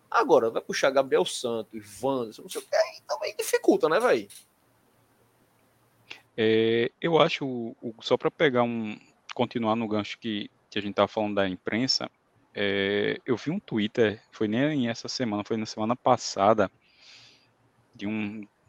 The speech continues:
Speaker 2: nem citar o nome, mas um repórter aí que tem nome no Twitter, onde ele diz que a torcida do Sport, é, quando o time tá mal, ela procura sempre um, um salvador da pátria.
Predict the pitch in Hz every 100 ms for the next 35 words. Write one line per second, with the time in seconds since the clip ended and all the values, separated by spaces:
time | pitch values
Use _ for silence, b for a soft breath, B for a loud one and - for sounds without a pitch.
0 | _ - 160 170 - 151 107 104 110 117
1 | 113 101 - - _ 143 147 214 214 117
2 | - 107 107 107 98 - 104 95 104 101
3 | 98 - 95 113 - 104 - _ _ B
4 | B B B - 101 110 123 120 110 -
5 | 135 - 123 - 135 143 135 - - 104
6 | 110 131 - - 98 - _ - 107 104
7 | 104 104 101 101 101 98 98 101 - -
8 | - _ _ _ _ _ - 120 123 -
9 | 123 - 123 98 104 127 123 131 - 127
10 | - 123 135 135 - - 123 135 - 147
11 | 151 151 143 135 127 117 110 104 98 104
12 | _ _ _ _ _ - - - 131 139
13 | 123 131 139 - 95 95 - 98